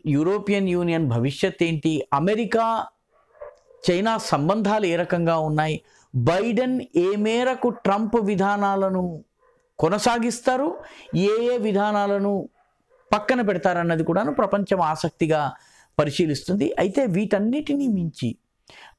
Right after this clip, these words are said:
ప్రపంచవ్యాప్తంగా ఒక కొత్త ట్రెండ్ వస్తోంది. బహుశా ఇరవై, ట్వంటీ ట్వంటీ వన్లో ఈ ట్రెండ్ మీద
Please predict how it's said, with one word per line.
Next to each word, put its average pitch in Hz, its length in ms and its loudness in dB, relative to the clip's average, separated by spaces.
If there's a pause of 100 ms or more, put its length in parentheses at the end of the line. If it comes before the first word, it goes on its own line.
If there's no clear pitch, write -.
(120)
ప్రపంచవ్యాప్తంగా 160 1400 0
ఒక - 180 0
కొత్త 220 440 0
ట్రెండ్ 156 540 0
వస్తోంది. - 460 -6 (1160)
బహుశా 214 680 2
ఇరవై, 240 580 0 (120)
ట్వంటీ 240 400 2
ట్వంటీ 208 440 0
వన్లో 160 500 0 (1080)
ఈ 302 260 2 (140)
ట్రెండ్ 262 360 0
మీద 262 240 0